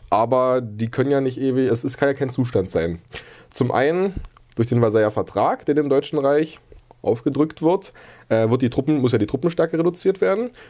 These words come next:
und die Freikorps und die ganzen Freiwilligenverbände werden damit eingerechnet. Das heißt,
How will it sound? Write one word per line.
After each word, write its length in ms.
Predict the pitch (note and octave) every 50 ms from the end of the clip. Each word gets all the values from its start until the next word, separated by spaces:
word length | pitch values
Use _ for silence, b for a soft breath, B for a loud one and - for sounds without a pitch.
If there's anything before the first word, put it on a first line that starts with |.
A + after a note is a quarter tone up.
| B B B
und 180 | - C3 A#2+ B2
die 80 | B2
Freikorps 640 | A#2+ - - - F#2 G#2 C3 C3+ - F3+ F3+ F3 E3
und 60 | D#3
die 60 | C3+ B2+
ganzen 220 | B2 B2 B2 -
Freiwilligenverbände 640 | - - G2+ A#2 C3+ D3 D#3+ D3+ C#3 D3 D3+ D#3 B2
werden 100 | B2+ C3+
damit 180 | C#3 D3+ -
eingerechnet. 600 | G#2 G2+ G2+ G2 F2 F2 - - E2 D#2 - - - - _ _ b b b b b
Das 180 | - G#2+ - -
heißt, 440 | A#2+ C3 D#3 - E3+ - - -